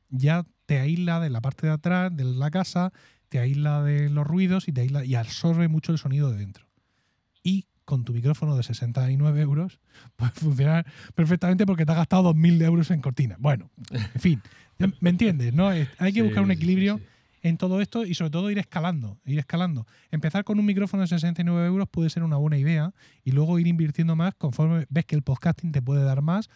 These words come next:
Speaker 1: o que tú quieres gastarte ese dinero en más cosas, ¿no?
Speaker 2: Claro.
Speaker 1: Pero no hace falta irse muy arriba para tener un buen sonido, sino preparar muy bien las cosas.
Speaker 2: Lo que sí es importante, y esto lo aplico, mm, para mí, o sea, lo digo que es en mi situación ahora mismo, es que tienen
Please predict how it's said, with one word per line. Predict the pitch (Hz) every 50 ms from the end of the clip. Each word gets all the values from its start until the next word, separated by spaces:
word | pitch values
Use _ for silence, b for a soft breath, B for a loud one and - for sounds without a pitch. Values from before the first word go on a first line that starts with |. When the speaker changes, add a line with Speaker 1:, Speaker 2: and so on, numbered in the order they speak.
| b b b
Speaker 1:
o | - 135 131
que | 139 135
tú | - 285 214
quieres | 160 151 139 135
gastarte | 123 131 127 - 147 131 - 135
ese | - 143 127
dinero | 123 131 139 131 117 117
en | 113
más | 113 110 -
cosas, | - - 131 - - 101 98 - - b b b b
¿no? | - 104 -
Speaker 2:
Claro. | - 107 104 139 175 98 101 120 - _ _ b b b b b
Speaker 1:
Pero | - 170 170
no | 190
hace | 202 202 190
falta | - 208 190 - 185
irse | 185 175 - - 175
muy | 160 165 165
arriba | 160 156 151 160 170 165 165 185 202 b b b b b b b
para | - 156 147 147
tener | 147 156 165 165
un | 165 156 135
buen | 131 143 170 175 165
sonido, | - 165 156 165 165 175
sino | 185 - 180 160 147
preparar | 131 147 147 131 139 143 160 165
muy | 156 151 135
bien | 123 123 120
las | 110 101
cosas. | - - 110 - - 113 107 - - B B B B B B B B B B B B B B -
Speaker 2:
Lo | - 117 113
que | 113 120
sí | 151 160
es | 147 131
importante, | - 139 151 139 143 156 156 151 135 165 160 165 160 - _ _
y | - 117 117 113 110
esto | 110 - - 123 117
lo | 113 110
aplico, | 107 - 110 107 104 - 110 107 104 104 98 95 - - - -
mm, | 117 113 104 98 92 _ - - _ _ _
para | - 101 95 87 87
mí, | 87 98 113 135 147 - - -
o | 104 101 87
sea, | 104 98 95
lo | 98 101 95 90 92 90
digo | - - 95 98 92
que | - 104
es | 98 - - -
en | 107 95 104 101 101
mi | 101 101
situación | 101 113 107 107 101 - - 117 113 107
ahora | 104 95 92 90
mismo, | 95 101 95 92 107 120 143 165 -
es | 123 - -
que | 113 101
tienen | - 101 98 104 104 104 101 101